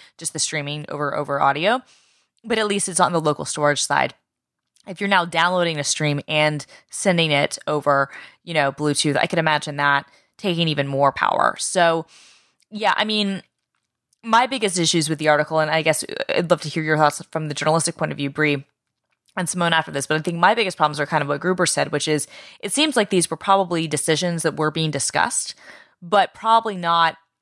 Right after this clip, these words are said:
in any way the time frame that it seems to be presented. It's making it seem like they're just making these decisions now, and this is something that just happened. Whereas, you know, just knowing hardware lead times and knowing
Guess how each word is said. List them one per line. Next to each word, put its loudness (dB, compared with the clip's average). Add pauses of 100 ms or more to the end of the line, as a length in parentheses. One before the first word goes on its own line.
(400)
in -2
any 2
way 2
the -12
time 0
frame 0
that 0
it -4
seems -2 (760)
to -8
be 2
presented. 0
It's -6
making 0
it -6
seem 0
like 2
they're 2
just 0
making 0
these -2
decisions -2
now, 2 (280)
and -4
this 2
is -2
something 2
that 4
just 0
happened. 0 (420)
Whereas, 0 (200)
you -6
know, 2
just 0 (760)
knowing 2
hardware 2
lead -4
times 0
and -2
knowing 2